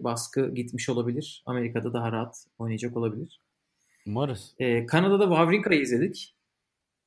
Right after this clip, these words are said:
Speaker 2: Yavaş
Speaker 1: E,
Speaker 2: yavaş
Speaker 1: Wawrinka
Speaker 2: geliyor Wawrinka.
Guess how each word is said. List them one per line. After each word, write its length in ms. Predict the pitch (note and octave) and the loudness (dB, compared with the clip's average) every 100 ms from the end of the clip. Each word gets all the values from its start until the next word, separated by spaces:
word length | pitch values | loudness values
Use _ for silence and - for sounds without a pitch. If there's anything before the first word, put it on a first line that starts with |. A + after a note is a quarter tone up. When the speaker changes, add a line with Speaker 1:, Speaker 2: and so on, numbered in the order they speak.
| _ _ _ _ | _ _ _ _
Speaker 2:
Yavaş 420 | A#2 C#3+ A3 B3+ B3+ | -6 0 2 2 2
Speaker 1:
E, 20 | |
Speaker 2:
yavaş 400 | - B2 D3 C#3+ | 2 2 0 -4
Speaker 1:
Wawrinka 240 | C#3 C#3 | -8 -10
Speaker 2:
geliyor 600 | B2 C#3+ C#3+ C3+ B2 F#2+ F#2+ | -4 0 2 2 2 0 -6
Wawrinka. 920 | - G#2+ G#2+ G2+ G2+ G2 A#2+ C3+ - | -4 2 2 2 -4 -4 -4 -4 -4